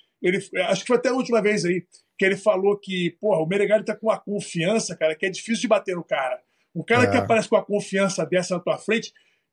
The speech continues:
Speaker 1: porra, ele já, ele já ganha um metro e meio a mais do tamanho
Speaker 2: É
Speaker 1: dele,
Speaker 2: foda.
Speaker 1: entendeu?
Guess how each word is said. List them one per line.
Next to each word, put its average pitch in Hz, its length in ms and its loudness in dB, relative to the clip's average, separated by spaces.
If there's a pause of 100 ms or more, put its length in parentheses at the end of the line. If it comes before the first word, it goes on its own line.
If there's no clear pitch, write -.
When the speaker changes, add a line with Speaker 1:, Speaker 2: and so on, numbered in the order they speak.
Speaker 1:
porra, 226 240 4
ele 190 80 0
já, 202 180 2
ele 196 120 -6
já 196 120 0
ganha 220 160 -2
um 226 60 -4
metro 233 300 0
e 220 40 -2
meio 214 240 2
a 180 140 0
mais 175 340 -2
do - 80 -20
tamanho 165 340 -2
Speaker 2:
É 131 40 -2
Speaker 1:
dele, 127 180 2
Speaker 2:
foda. 151 220 2 (140)
Speaker 1:
entendeu? - 40 -8